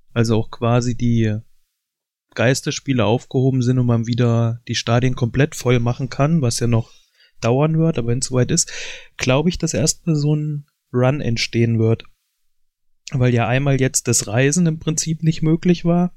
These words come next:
so richtig, und eben auch das Stadionerlebnis gefehlt hat. Und ich glaube, da könnte es, könnte es schon einen Run geben. Wie lang der anhält, das weiß ich nicht. Aber ich glaube, so am Anfang, wenn man wieder darf,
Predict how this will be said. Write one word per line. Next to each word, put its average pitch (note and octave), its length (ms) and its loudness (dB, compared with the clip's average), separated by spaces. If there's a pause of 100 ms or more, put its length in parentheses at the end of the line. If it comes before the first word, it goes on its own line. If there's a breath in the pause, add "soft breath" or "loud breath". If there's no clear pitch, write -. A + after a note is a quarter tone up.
(320)
so D#3 120 2
richtig, F3 560 0 (380 loud breath)
und D3+ 280 0
eben C#3 340 0
auch B2+ 280 0
das - 160 -4
Stadionerlebnis A#2 1040 0
gefehlt - 460 -2
hat. A2 240 -2 (480)
Und A#2+ 200 -14
ich D#3 200 -8
glaube, C#3+ 400 0
da D3+ 200 0
könnte D#3+ 380 0
es, - 440 -2
könnte D#3 200 0
es - 80 2
schon D#3 180 2
einen D3+ 60 -2
Run C#3+ 260 2
geben. A#2 300 0 (320 loud breath)
Wie B2 80 2
lang C3 220 0
der C3 180 2
anhält, F#3+ 640 0 (280)
das - 220 -2
weiß B2+ 280 2
ich - 100 -6
nicht. G3+ 360 0 (1120)
Aber B2+ 160 0
ich A#2+ 120 0
glaube, C3 280 -2
so D#3 120 0
am B2 120 2
Anfang, D#3+ 500 0
wenn C#3+ 100 2
man C#3+ 160 0
wieder B2 220 0
darf, C3+ 540 -2